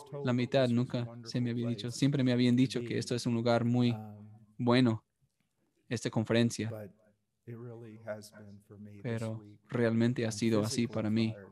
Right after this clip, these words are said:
Speaker 1: but I'm completely renewed.
Speaker 2: Físicamente estoy
Speaker 1: So, God bless you.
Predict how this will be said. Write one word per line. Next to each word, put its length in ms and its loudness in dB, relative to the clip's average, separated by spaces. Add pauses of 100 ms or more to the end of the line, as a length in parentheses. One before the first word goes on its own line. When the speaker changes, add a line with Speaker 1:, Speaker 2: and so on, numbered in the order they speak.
Speaker 1:
but 120 -20
I'm 160 -20
completely 760 -18
renewed. 240 -20
Speaker 2:
Físicamente 640 2
estoy 640 4
Speaker 1:
So, 80 -12
God 160 -14
bless 340 -20
you. 40 -20